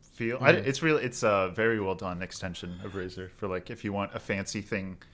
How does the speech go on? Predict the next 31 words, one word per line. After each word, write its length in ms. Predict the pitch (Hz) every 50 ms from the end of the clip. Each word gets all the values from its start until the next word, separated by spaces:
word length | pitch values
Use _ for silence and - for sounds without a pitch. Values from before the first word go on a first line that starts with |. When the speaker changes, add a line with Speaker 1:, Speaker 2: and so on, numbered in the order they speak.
| - - - -
Speaker 1:
to 80 | - -
pay 320 | - - 101 95 92 95
to 200 | 87 - - 110 92
get 280 | 101 92 - - - - -
cool 120 | - 110 -
particles 460 | - 113 110 117 - - - - - -
for. 120 | - - - - - - - - - - - - - - - - - - - - - -
Now, 100 | - 143 135
two 160 | - 170 160
hundred 240 | 156 143 120 107 -
bucks 260 | 131 143 - - -
or 60 | 98
whatever, 340 | 90 87 95 101 - - - - -
you 60 | -
know, 60 | -
fuck, 320 | - - - 87 - - - - - - - - - - - -
fuck 180 | - - 98 -
Slacks, 380 | - - 98 - - - - 123
Speaker 2:
Yeah. 140 | 107 90 73
Speaker 1:
fuck 160 | 107 95 -
Valve, 280 | 101 90 - 104 - -
but 120 | - - - - - _ - - - - _ _ - _ _ _ - _ - - - - _ - - -
Speaker 2:
Mm-hmm. 580 | 147 120 110 107 - - - - - - - 127
Mm-hmm. 140 | 113 110 85 - - - - _ - _ - - _ _ - - - - - - - - - - - - - - - - - - _ - - - - _ _ - _ -
Speaker 1:
yeah, 260 | 127 135 185 233 202 - - -
cool. 320 | - - 135 190 262 - - - - -
Hatcast. 600 | - 156 - - 107 90 92 - - - - - - -
Thank 180 | - - 170 -
you, 60 | 202
Lore 180 | 156 120 107 101
Master. 380 | 90 85 82 - - - -